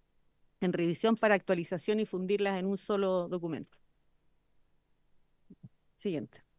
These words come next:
Las prestaciones que realiza el pai se pueden organizar en estos tres elementos: el ingreso, la implementación del plan de cuidados, la evaluación y el egreso.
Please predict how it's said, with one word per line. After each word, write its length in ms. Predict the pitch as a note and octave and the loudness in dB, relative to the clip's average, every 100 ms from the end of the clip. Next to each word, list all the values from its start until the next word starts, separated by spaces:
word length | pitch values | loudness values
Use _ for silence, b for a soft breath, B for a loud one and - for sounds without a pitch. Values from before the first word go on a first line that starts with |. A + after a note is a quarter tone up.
| _ _ - | _ _ 0
Las 120 | G3+ | 2
prestaciones 640 | A#3 - A3+ - C#4 D#4+ D4 | 2 2 0 4 4 4 0
que 300 | - A#3 - - | 2 4 4 -2
realiza 460 | G3 G3 B3 - | 4 4 4 2
el 80 | C#4 | 0
pai 260 | - A#3+ C4 | 6 4 6
se 160 | - | 0
pueden 340 | G#3+ A3+ A3+ A#3 | 2 6 6 4
organizar 500 | A3 G3+ F3 - A3+ | 4 2 2 2 4
en 100 | A#3+ | 4
estos 300 | G#3+ - F#3+ | 0 -2 -2
tres 380 | - A3+ A#3+ A3 | 0 2 2 2
elementos: 580 | A3 G#3 E3+ - G#3+ A#3 | 2 2 0 0 0 2
el 100 | F#3 | 0
ingreso, 460 | E3+ G3 A3 - | 2 4 4 2
la 80 | A#3+ | 0
implementación 640 | G#3+ G3+ E3+ E3+ F3 G3+ G3+ | 0 -2 -4 -4 -4 -2 0
del 140 | G3 | -2
plan 240 | - G3 | 0 0
de 80 | G3+ | 0
cuidados, 480 | F3 E3 F3 G3 A3 | 0 2 6 6 6
la 80 | G3+ | 2
evaluación 420 | F3 D#3+ - F#3+ | 0 -2 -4 -2
y 60 | F#3+ | 0
el 80 | |
egreso. 500 | G#3 A#3 F3 - - | 0 0 -2 -4 -16